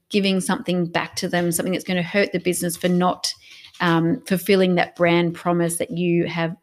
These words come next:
developed in your business. And you'll have some kind of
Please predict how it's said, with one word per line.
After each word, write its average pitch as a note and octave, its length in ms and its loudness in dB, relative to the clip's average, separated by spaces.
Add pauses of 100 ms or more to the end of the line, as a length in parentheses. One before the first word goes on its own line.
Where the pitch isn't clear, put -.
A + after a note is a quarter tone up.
(220)
developed E3+ 440 0
in E3+ 140 0
your E3 140 2
business. E3+ 600 -4 (300)
And G3 100 2
you'll F#3+ 100 0
have F#3+ 200 -2
some G3+ 180 0
kind F#3+ 200 -2
of F3 120 -2